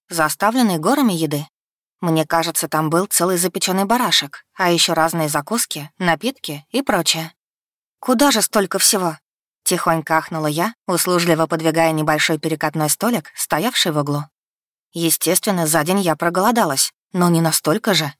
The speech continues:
«Твой муж сегодня оборачивался и завтра снова встанет на крыло, а значит, он должен восполнить потерянную энергию. Вам приготовить что-нибудь особенное, герцогиня?» Нехотя уточнила Дракайна,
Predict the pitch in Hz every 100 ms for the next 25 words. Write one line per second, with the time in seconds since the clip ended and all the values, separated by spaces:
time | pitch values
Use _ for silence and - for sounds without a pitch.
0 | _ _ _ _ _ _ - 190 180 190
1 | 220 233 - 156 160 160 160 160 170 226
2 | 180 156 151 160 170 - 180 170 170 185
3 | 175 175 165 220 - 185 180 196 202 262
4 | 233 147 - - 185 180 170 - 180 175
5 | 175 170 165 160 160 - 180 254 - 247
6 | 247 185 175 185 233 180 151 160 170 -
7 | _ _ _ 160 170 165 156 185 165 170
8 | 330 320 - 196 185 170 160 254 - 180
9 | 143 147 143 139 151 147 160 147 147 143
10 | - _ _ _ _ - 170 165 170 165
11 | 160 156 - 165 156 151 151 175 247 175
12 | 165